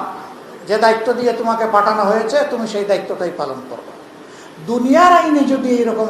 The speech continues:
শাস্তির বিধান থাকে, তাহলে আল্লাহ তাআলা যাদেরকে খলিফা হিসাবে দুনিয়ায় পাঠালেন,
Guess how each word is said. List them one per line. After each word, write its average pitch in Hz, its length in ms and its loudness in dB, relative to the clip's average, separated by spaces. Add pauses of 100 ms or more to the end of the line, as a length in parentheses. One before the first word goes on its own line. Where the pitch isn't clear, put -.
শাস্তির 190 400 -6
বিধান 156 260 -4
থাকে, 127 340 -10 (540)
তাহলে 214 220 2 (100)
আল্লাহ 311 580 6
তাআলা 277 300 4
যাদেরকে 226 680 2 (220)
খলিফা 220 300 -4
হিসাবে 208 340 -2
দুনিয়ায় 175 400 -4
পাঠালেন, 196 440 2